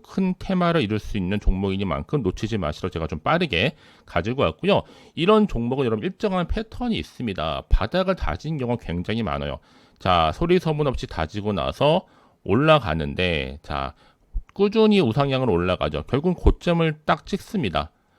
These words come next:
그 얘기는 뭐다? "아, 저점에서 매수를 하면 굉장히 유리하겠구나." 이거 빨리 여러분 읽으실 필요가 있어요.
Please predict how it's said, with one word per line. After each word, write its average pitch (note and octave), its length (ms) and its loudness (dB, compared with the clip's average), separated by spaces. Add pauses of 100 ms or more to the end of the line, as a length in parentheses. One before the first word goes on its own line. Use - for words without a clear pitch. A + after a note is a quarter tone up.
(260)
그 C3 120 2
얘기는 C3 200 4
뭐다? B2 460 0
"아, F2+ 340 0
저점에서 D#3+ 800 0
매수를 B2 540 0
하면 C3 340 -2
굉장히 C3+ 560 0
유리하겠구나." G#2+ 640 -2
이거 F2+ 80 0
빨리 F#3 360 2
여러분 A2 200 2
읽으실 D3 320 -2
필요가 F#2+ 300 2
있어요. - 320 -2